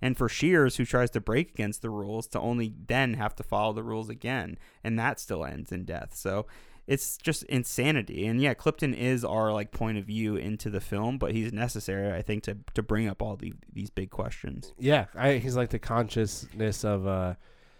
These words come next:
Speaker 2: of all the characters and what is right or wrong, and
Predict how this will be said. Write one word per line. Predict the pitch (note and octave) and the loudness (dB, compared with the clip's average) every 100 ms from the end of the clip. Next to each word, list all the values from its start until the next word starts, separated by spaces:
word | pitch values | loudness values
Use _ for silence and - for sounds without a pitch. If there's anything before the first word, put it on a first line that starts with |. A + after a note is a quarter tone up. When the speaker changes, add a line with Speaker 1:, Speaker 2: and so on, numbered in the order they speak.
| - - | -12 4
Speaker 2:
of | C#3 | 6
all | C3 | 8
the | |
characters | A#2+ C3 A#2 - A#2+ A2+ G2 | 6 4 2 4 4 4 0
and | G2+ | 0
what | G2+ A2 | 4 6
is | G#2+ G2 | 6 4
right | G#2 G#2 | 4 4
or | F#2+ | 4
wrong, | G2+ G2+ G2+ F#2 | 4 4 4 0
and | - F#2+ F#2+ F2 E2+ | -6 -2 -2 -4 -10